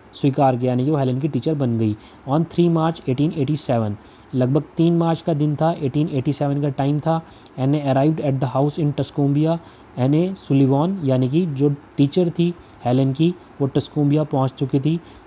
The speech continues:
and met Helen's Keller, और हेलन केलर को वो मिली। एने started teaching Helen to finger spell, और एने ने सबसे पहले आते ही हेलन को spell सिखाया अपनी finger की help से।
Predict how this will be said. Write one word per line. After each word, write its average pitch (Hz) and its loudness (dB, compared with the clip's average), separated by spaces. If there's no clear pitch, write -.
and 147 4
met 139 0
Helen's 139 2
Keller, 117 2
और 139 2
हेलन 131 2
केलर 127 0
को 131 0
वो 196 2
मिली। 117 4
एने 156 2
started 170 0
teaching 165 0
Helen 139 0
to 165 0
finger 143 2
spell, 113 -2
और 139 2
एने 147 0
ने 160 0
सबसे 165 -2
पहले 143 0
आते 131 0
ही 147 2
हेलन 135 0
को 151 2
spell 151 0
सिखाया 117 0
अपनी 147 0
finger 135 0
की 180 -2
help 117 0
से। 117 -4